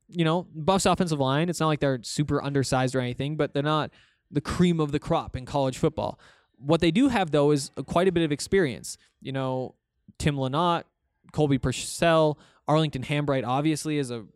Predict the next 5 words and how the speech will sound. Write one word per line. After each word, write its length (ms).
grad 380
transfer 560
from, 560
oh, 680
Auburn. 880